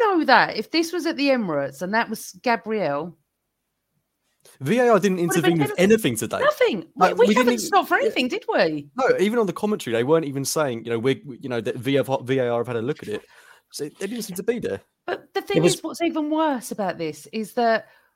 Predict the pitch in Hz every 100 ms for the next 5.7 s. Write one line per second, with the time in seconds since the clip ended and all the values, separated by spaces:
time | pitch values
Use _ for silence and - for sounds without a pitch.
0 | _ - 320 330 311 - 311 294 247 233
1 | 277 277 262 254 233 202 - 277 269 247
2 | 269 - _ - 302 311 - 269 - 208
3 | 151 139 - _ _ _ - 349 339 415
4 | 466 403 277 240 277 277 - 269 226 269
5 | 240 180 254 392 403 165